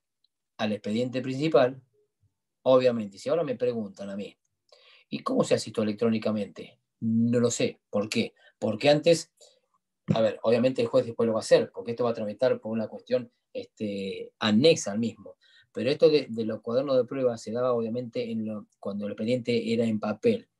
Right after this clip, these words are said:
Bien, había un expediente diferente que era el cuaderno de prueba actora y el cuaderno de prueba demandada. Obviamente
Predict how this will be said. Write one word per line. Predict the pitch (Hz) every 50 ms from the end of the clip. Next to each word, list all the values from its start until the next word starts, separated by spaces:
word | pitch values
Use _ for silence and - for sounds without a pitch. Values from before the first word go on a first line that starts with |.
| _ _ -
Bien, | 101 120 139 156 151 - _ - _ _
había | - 101 104 110 117 113 107 107
un | 113 117
expediente | 110 - _ - 117 113 113 135 151 156 151 135 127 120 113 - - 110 104
diferente | 104 107 101 - 120 123 131 131 123 117 110 - 107 98
que | - - 117
era | 117 110
el | 107
cuaderno | - 110 107 120 127 120 110
de | 104 104
prueba | - 120 117 113 113 113
actora | 113 113 - 131 123 117 117 117 117 - _ _ _
y | _ 117 113
el | 110 110
cuaderno | 120 117 117 120 123 127 127 120 113 107
de | 104
prueba | - - 110 117 113 110 107
demandada. | 110 107 107 107 107 107 107 110 104 95 - - - - _ _
Obviamente | 120 123 131 131 127 131 131 120 113 - - 104 -